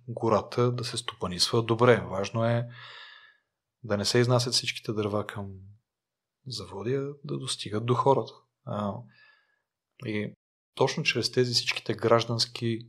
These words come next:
организации, които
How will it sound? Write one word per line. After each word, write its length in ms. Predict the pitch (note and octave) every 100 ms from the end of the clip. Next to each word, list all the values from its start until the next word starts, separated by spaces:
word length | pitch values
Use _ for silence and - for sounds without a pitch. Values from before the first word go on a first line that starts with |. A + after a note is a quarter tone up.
| _ -
организации, 880 | A2+ G2+ G#2 F#2 G#2+ G2+ - G2 - _ _ _ _ _ _ _ _ _ _ _ _
които 640 | - A2+ A#2+ A#2+ A2+ A2+